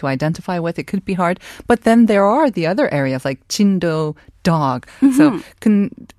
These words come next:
Speaker 1: have they been active in using that as their mascot?
Speaker 2: Yes, yes. Luckily, Jindo County's mascot is Jindo dog, and Ulsan, uh, their mascot is a whale.
Speaker 1: Uh-huh.
Speaker 2: Uh, and Tongyang's specialty is anchovies.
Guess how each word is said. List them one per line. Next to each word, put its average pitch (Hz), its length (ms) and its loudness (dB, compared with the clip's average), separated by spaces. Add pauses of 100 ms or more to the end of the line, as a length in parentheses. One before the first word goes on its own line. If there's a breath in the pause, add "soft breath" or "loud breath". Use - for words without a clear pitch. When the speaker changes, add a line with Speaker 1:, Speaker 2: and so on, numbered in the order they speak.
(100)
Speaker 1:
have 214 140 -6
they 214 60 0
been 196 400 0
active 190 300 -2
in 202 140 0
using 208 320 0
that 208 160 -4
as 247 140 -6
their 254 100 -2
mascot? 262 480 -4
Speaker 2:
Yes, 208 400 -2
yes. 165 360 -8
Luckily, 185 540 -4
Jindo 277 480 4
County's 196 500 -6
mascot 180 460 -4
is 180 160 -6
Jindo 220 380 -2
dog, 220 500 0 (400 loud breath)
and 202 240 -4
Ulsan, 196 720 2 (200)
uh, 170 440 -4
their 196 560 -2
mascot 180 440 -2
is 165 220 -4
a 180 80 -4
whale. 170 600 -2
Speaker 1:
Uh-huh. 160 240 -10 (140)
Speaker 2:
Uh, 180 260 -2
and 196 240 -4 (160)
Tongyang's 339 800 6
specialty 330 880 -2
is 233 300 -4
anchovies. 269 840 0